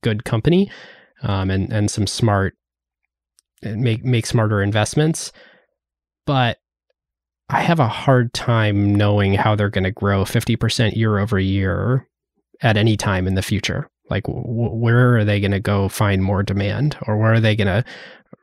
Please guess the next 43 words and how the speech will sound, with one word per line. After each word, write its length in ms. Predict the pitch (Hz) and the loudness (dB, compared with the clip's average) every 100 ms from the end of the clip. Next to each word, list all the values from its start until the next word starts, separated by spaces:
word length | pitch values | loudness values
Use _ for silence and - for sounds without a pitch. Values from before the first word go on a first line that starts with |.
| - | -12
really 760 | 139 147 127 120 120 123 113 | -10 -6 -2 2 4 4 4
meaningfully 540 | 104 113 113 - 107 95 | 2 2 0 0 -2 -2
alter 280 | 107 - 98 | -2 -2 -2
their 120 | 87 | -2
product 400 | - 101 95 - | 0 0 0 -2
lines 400 | 92 87 98 - | -4 -2 -4 -4
to 120 | - | -6
go 180 | - 92 | -6 -6
find 280 | - 90 101 | -4 -4 -2
more 160 | 110 | -2
demand? 400 | 92 98 - - - | -4 -4 -6 -10 -8
I 40 | |
mean, 120 | 135 135 | -4 0
that, 180 | 185 190 | 0 -2
that's 260 | 160 180 - | -2 -2 -2
the 140 | 123 | -6
A 140 | 127 127 | -4 -6
plus. 420 | - - - - | -8 -12 -12 -8
Like, 140 | 113 - | -6 -2
that's 260 | 147 - | -4 -2
the 160 | - 117 | -2 0
A, 220 | 104 101 | -2 -4
is 200 | 127 123 | -2 -2
if 120 | 123 | 0
they 100 | 120 | -2
can 140 | - 120 | -2 0
figure 280 | 135 117 | 0 2
out 200 | 113 107 - - - - | 2 0 -4 -18 -18 -6
how 260 | - 143 | -2 -2
to 180 | 139 131 | -2 -2
stay 420 | 120 123 113 98 | -2 0 0 0
a, 120 | 104 - - | -4 -6 -2
an 80 | 123 | 0
independent 440 | 123 117 131 110 | 2 2 0 0
company 320 | 131 120 120 | 0 0 0
and 100 | 104 | 0
become 320 | 107 - 143 139 | -2 -2 2 2
a 100 | 110 | 2
big, 460 | 120 123 123 117 - - _ - | 0 2 2 -2 -8 -16 _ -2
profitable 720 | 120 117 127 110 107 98 - | 0 2 0 2 2 0 0
independent 480 | 110 - 107 95 | -2 0 -2 -2
company 440 | - 113 110 104 95 | -2 -2 0 -2 -2
and 300 | 107 107 | 0 0